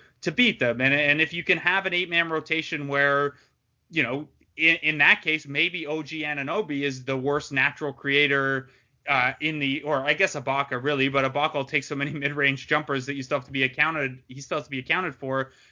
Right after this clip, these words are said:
Um, you know, if you get to a scenario where Anunoby at thirty-eight percent from the, from the three-point line and with a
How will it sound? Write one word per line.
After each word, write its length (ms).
Um, 280
you 100
know, 80
if 160
you 60
get 160
to 100
a 40
scenario 520
where 320
Anunoby 600
at 180
thirty-eight 400
percent 460
from 220
the, 400
from 160
the 60
three-point 460
line 320
and 100
with 160
a 300